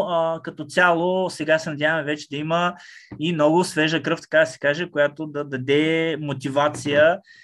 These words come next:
и на нас по-старите кучета да, да развиваме още повече фен клуба, който, а, в момента тази година ще издаваме книга, която заради новата страница, която почва да се пише в момента, ще бъде, а,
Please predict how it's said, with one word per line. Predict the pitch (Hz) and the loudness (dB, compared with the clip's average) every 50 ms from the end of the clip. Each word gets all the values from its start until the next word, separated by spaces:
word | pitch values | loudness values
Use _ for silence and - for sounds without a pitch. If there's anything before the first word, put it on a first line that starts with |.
| - - - | -14 -12 -6
и | 156 156 151 | -4 -2 0
на | 147 147 143 | 0 2 2
нас | 151 156 147 - - | 2 2 0 0 -2
по-старите | - 151 - - 156 147 151 151 147 147 131 | -2 -2 0 2 4 4 4 2 0 -4 -6
кучета | 127 147 156 151 156 147 143 160 160 170 | -6 -6 -6 -6 -6 -4 0 0 2 2
да, | 160 156 156 160 | 2 2 0 0
да | 160 147 151 143 | 0 0 0 0
развиваме | 139 127 139 156 170 160 151 | 0 0 0 -2 0 2 0
още | 156 160 160 - 147 | 0 0 -2 -6 -6
повече | - 151 147 147 147 135 131 | -4 -4 -4 -4 -6 -6 -4
фен | 147 143 139 139 127 | -4 -4 -4 -6 -6
клуба, | 131 127 120 127 165 202 220 220 214 | -6 -4 0 2 4 4 4 2 0
който, | - 175 185 180 - - 180 190 202 202 208 208 208 | 0 0 0 0 -2 -2 0 2 2 2 2 2 0
а, | 175 175 170 165 160 160 160 160 - _ _ _ _ _ _ _ _ - | -2 -2 -2 -2 -2 -2 -6 -8 -12 _ _ _ _ _ _ _ _ -8
в | |
момента | 165 160 156 165 185 180 185 180 | -6 -4 -2 -2 -2 -4 -4 0
тази | - 175 175 170 180 | 0 2 2 2 0
година | 170 165 151 160 175 180 165 | -2 -2 -4 -4 -4 -6 -6
ще | - - | -4 -4
издаваме | 151 139 135 143 156 165 170 170 156 139 123 | -4 0 2 4 4 4 2 0 -2 -4 -6
книга, | 123 - 147 147 147 139 147 156 185 233 247 - - - - _ - | -8 -8 -6 -4 -2 0 2 2 2 0 -2 -6 -16 -20 -20 _ 0
която | 165 151 156 156 156 175 170 165 165 160 156 143 - 147 | 2 2 2 2 0 -2 -2 -2 -2 -2 -2 -4 -6 -6
заради | 131 139 151 147 147 147 139 | -2 0 0 0 0 -2 -4
новата | 139 151 160 175 196 190 190 175 | -2 2 2 4 4 2 2 -2
страница, | 131 123 - - 165 170 175 - 180 - | -6 -2 0 2 2 2 0 -4 -6 -4
която | - 165 165 - - 175 - | -2 0 -2 -2 -2 -4 -6
почва | 165 170 - - 175 160 | -6 -6 -4 -6 -6 -6
да | 156 | -6
се | 151 - 147 143 | -8 -8 -8 -6
пише | 175 165 - 165 | -4 -2 -2 -4
в | - | -4
момента, | 160 143 143 151 160 165 165 180 | -6 -4 -2 0 -2 0 -2 -4
ще | 170 - 160 | -6 -6 -6
бъде, | 143 147 156 160 156 160 160 160 151 147 139 131 120 143 | -4 -2 -2 0 0 0 2 2 2 2 0 0 -2 -2
а, | 139 139 135 131 131 131 127 127 123 | 0 2 2 2 2 0 0 0 -2